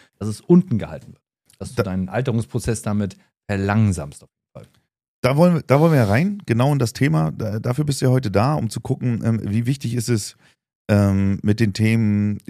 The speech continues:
Speaker 2: sich gesund zu bewegen, sich gesund zu ernähren, auch Breitensport zu betreiben. Also das, was die Profisportler machen, äh, weil sie es einfach begleitend bekommen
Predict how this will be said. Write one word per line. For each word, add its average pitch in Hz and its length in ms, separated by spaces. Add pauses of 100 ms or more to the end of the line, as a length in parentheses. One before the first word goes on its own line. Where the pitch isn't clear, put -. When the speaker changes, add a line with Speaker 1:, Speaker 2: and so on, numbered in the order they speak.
Speaker 2:
sich 101 340
gesund 107 300
zu 101 120
bewegen, 120 640
sich 101 280
gesund 104 380
zu - 120
ernähren, 117 720
auch 117 260
Breitensport - 760
zu - 160
betreiben. 80 520
Also 98 200
das, 117 180
was 110 100
die 110 100
Profisportler 120 640
machen, 107 600
äh, 67 140 (260)
weil 104 300
sie 101 60
es 92 100
einfach 98 400 (600)
begleitend 110 960 (200)
bekommen 143 600